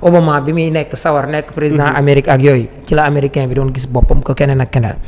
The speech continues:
Speaker 1: Mais loolu doyadi la rek. Léegi nag mu nekk ci entre les présidents,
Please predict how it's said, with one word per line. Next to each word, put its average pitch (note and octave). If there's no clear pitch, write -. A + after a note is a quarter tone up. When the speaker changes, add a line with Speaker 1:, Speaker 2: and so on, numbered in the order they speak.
Speaker 1:
Mais C#3
loolu E3
doyadi D3+
la B2
rek. B2
Léegi F#3
nag F#3+
mu F#3+
nekk A3+
ci G3+
entre F3
les D#3+
présidents, D3